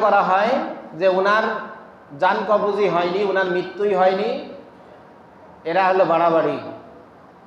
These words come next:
আর এক শ্রেণীর মানুষ বলে উনি কবরে মরে গেছে, কবরে মরা লাশ আছেন না। এটা ভয়ঙ্কর বাড়াবাড়ি, দুইটাই বাড়াবাড়ি। সারা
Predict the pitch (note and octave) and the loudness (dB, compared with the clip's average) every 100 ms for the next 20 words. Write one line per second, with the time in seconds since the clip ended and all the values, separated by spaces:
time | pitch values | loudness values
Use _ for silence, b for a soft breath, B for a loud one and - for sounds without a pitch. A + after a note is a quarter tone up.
0 | - - - - - - - - - D#3+ | -20 -20 -20 -20 -20 -20 -20 -12 -4 -2
1 | E3+ F#3+ - A3+ A#3 G#3+ G3+ F#3+ F3 F#3 | 0 -2 -2 -2 0 0 0 0 0 2
2 | G#3 A3+ F#3+ F#3+ G3+ F3+ F3+ F3+ E3+ E3 | 2 0 -2 -2 0 2 2 2 0 0
3 | D#3+ D3 E3 C#3+ - - - - D#3+ E3 | 0 -2 -4 -6 -8 -16 -14 -2 0 0
4 | E3 E3 E3 D#3+ D#3 D#3 E3 D#3 C3+ C3+ | 2 2 2 4 2 2 -2 -2 -6 -6
5 | D3 - - - - - - - - - | -6 -8 -12 -20 -20 -20 -20 -20 -20 -20
6 | - - - - - - - - - - | -20 -20 -20 -20 -20 -20 -20 -20 -20 -18
7 | - E3 A3 C3+ E3 A3 B3+ B3 C4 A3 | -10 -2 -2 0 2 2 2 2 2 2
8 | G3+ F#3 E3 D3 A#2+ - F#3+ G#3 A#3+ A#3 | 2 4 2 0 -4 0 2 2 2 2
9 | G3 F3 D#3+ D3 C3 - - - - - | 2 4 2 0 -6 -10 -18 -20 -20 -20
10 | - - - - - - - - E3 G#3+ | -20 -20 -20 -20 -20 -20 -16 -4 0 2